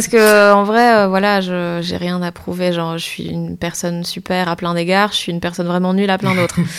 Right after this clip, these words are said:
Speaker 1: <laughs>
Speaker 2: Euh, en vrai, ouais, je pense que je vais regarder. Euh, parce que, je sais pas, j'aime, j'aime trop ça.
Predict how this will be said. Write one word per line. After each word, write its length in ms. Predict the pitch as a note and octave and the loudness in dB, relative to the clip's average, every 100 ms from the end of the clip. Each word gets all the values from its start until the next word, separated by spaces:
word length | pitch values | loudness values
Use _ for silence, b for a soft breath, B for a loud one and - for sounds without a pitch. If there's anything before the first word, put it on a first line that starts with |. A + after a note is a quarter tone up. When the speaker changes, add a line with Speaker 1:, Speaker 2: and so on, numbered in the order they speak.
| - | -10
Speaker 1:
<laughs> 300 | - - - | -6 -6 2
Speaker 2:
Euh, 100 | F#3+ | 6
en 100 | G3+ | 6
vrai, 180 | A3+ C4+ | 8 8
ouais, 160 | A#3+ A#3 | 8 6
je 60 | |
pense 160 | A3 A3 | 0 -2
que 100 | G#3+ | -2
je 60 | |
vais 80 | F#3+ | 0
regarder. 460 | F#3 F3 F3 F#3+ G3 b b b b - | 0 0 0 -2 -4 b b b b -8
Euh, 840 | F#3+ F#3 F3+ F3 F3 E3+ E3+ E3+ F3 - _ _ _ _ _ _ _ _ _ _ _ _ - | -4 -2 -2 -2 -2 -4 -6 -6 -8 -12 _ _ _ _ _ _ _ _ _ _ _ _ -4
parce 260 | F#3 F3+ - | -2 -2 -4
que, 380 | F#3 E3+ E3 E3 | -4 -2 -4 -4
je 60 | |
sais 140 | - F3 | -6 -6
pas, 180 | F3 | -8
j'aime, 280 | E3+ D#3+ E3 E3+ | -8 -8 -12 -12
j'aime 140 | E3 D#3+ | -12 -14
trop 180 | - - | -14 -12
ça. 240 | - - | -10 -12